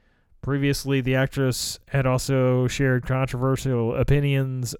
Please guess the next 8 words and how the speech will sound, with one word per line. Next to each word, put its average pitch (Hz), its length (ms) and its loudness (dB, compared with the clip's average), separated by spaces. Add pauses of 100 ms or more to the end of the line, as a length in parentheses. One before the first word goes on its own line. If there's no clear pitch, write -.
on 117 360 -2
mask 123 360 0
wearing 123 360 0
amid 113 280 -2
the 104 100 -2
covid 107 380 -2
nineteen 107 380 -6
pandemic 110 680 -2